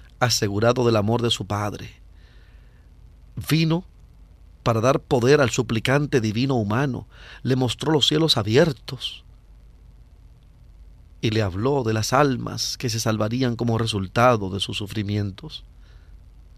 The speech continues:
Le aseguró que su Padre es mayor y más poderoso que Satanás, que su muerte ocasionaría la derrota completa de Satanás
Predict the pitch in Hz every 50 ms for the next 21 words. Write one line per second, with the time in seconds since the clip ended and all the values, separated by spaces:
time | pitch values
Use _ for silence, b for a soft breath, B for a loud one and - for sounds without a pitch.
0 | b b b b b b b b - - - - - 107 107 117 117 - - 113
1 | 104 117 131 143 135 131 - - 113 120 135 139 135 127 135 131 - - 135 131
2 | 113 117 117 135 147 156 165 - - - 160 143 139 151 170 170 143 - - -
3 | 131 127 117 143 156 170 156 - - 123 113 - 110 - 131 117 117 110 127 156
4 | 160 156 - - - - B B B B B B B B B B B B B B
5 | B - 131 123 - 127 117 117 131 147 135 127 - 156 143 - 139 120 - 135
6 | 117 110 110 147 160 143 123 117 113 98 - 139 170 - 170 156 - 143 127 107
7 | - - - 123 131 175 214 170 - 143 104 110 - 131 117 127 135 127 151 151
8 | - - - - -